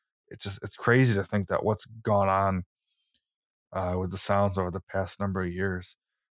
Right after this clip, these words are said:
But, and I think this topic, I think, was kind of a mix of Johnny and I. Uh, we all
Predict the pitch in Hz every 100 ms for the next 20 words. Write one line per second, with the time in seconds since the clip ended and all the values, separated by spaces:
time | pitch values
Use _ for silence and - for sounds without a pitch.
0 | _ 90 87 90 98 107 185 233 143 -
1 | 127 123 110 135 123 - 123 120 98 104
2 | 107 - 95 90 104 101 98 92 92 90
3 | - _ _ _ _ - 95 95 95 92